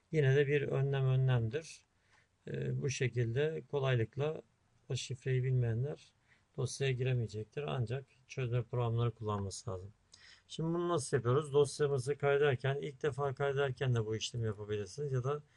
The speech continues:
kayıtlı bir dosyayı da, bir isimle kayıtlı olan dosyada da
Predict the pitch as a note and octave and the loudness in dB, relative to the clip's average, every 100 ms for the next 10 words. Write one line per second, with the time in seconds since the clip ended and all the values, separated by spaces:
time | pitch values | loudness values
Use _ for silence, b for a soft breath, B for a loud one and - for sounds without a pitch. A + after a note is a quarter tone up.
0 | b b - C#3+ C#3 C3+ C3 B2+ B2 A#2 | b b 0 2 2 2 0 2 0 0
1 | - B2 G#2+ G2+ A2+ A#2 - A#2+ A#2 - | 0 2 2 0 0 -2 -4 -2 -2 -2
2 | A#2+ A#2 A#2 A#2 A#2 A#2 A#2 - B2 B2 | -6 -2 0 0 0 -2 -4 -4 -4 -4
3 | A2+ C3+ | -2 -4